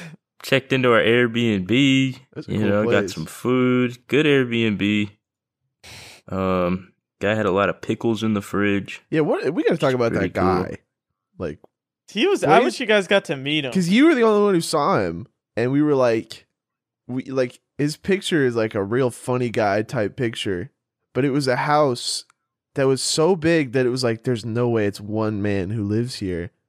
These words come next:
Speaker 2: But then I
Speaker 3: I
Speaker 2: think as,
Speaker 3: think he was
Speaker 2: as
Speaker 3: just
Speaker 2: it went
Speaker 3: one lonely
Speaker 2: further,
Speaker 3: guy.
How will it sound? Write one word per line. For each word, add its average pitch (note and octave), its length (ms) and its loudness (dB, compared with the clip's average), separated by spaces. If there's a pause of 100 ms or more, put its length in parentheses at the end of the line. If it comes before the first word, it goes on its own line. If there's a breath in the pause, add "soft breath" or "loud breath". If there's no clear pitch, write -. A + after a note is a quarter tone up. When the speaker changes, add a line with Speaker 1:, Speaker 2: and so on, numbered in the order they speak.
(320)
Speaker 2:
But B2 100 -10
then A#2+ 140 -2
I A2+ 100 0
Speaker 3:
I - 120 4
Speaker 2:
think A#2+ 120 -4
as, B2+ 120 0
Speaker 3:
think - 100 -16
he D#4 100 -8
was D4 140 -6
Speaker 2:
as - 60 0
Speaker 3:
just - 120 0
Speaker 2:
it G3 40 -4
went G#3+ 260 0
Speaker 3:
one - 20 -8
lonely E3+ 320 0
Speaker 2:
further, - 40 0
Speaker 3:
guy. F#3 480 -2